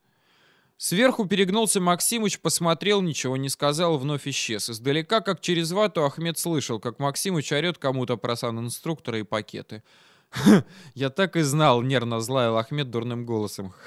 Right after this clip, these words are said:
<laughs> Ржал каким-то не своим смехом, разглядывая обрубки среднего и безымянного пальцев. «Я думаю, че он, Сумкинс?»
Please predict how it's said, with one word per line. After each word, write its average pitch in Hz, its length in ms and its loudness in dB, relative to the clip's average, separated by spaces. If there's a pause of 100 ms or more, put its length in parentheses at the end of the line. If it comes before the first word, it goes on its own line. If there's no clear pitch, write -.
(360)
<laughs> 165 500 -6
Ржал 117 360 -2
каким-то 127 420 -6
не 123 100 -6
своим 131 300 -4
смехом, 151 460 -6
разглядывая 123 580 -2
обрубки 123 320 -6
среднего 127 480 -6
и 113 100 -4
безымянного 123 600 -6
пальцев. 110 420 -4 (600)
«Я 139 280 -2
думаю, 156 360 4
че 202 320 6
он, 170 160 4
Сумкинс?» 135 580 -2